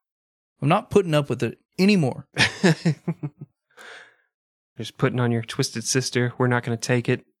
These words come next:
Speaker 2: doing your makeup, dancing in the mirror, singing your hairbrush.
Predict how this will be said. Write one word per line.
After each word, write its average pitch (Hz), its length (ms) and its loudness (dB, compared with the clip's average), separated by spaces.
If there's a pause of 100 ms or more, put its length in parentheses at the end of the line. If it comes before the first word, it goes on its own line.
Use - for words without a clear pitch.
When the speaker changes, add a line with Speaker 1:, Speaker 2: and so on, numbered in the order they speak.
(380)
Speaker 2:
doing 120 200 0
your 120 80 -2
makeup, 123 560 0 (340)
dancing 127 360 0
in 123 80 0
the 120 60 -2
mirror, 127 300 2
singing 123 240 -2
your 120 100 -2
hairbrush. 127 680 2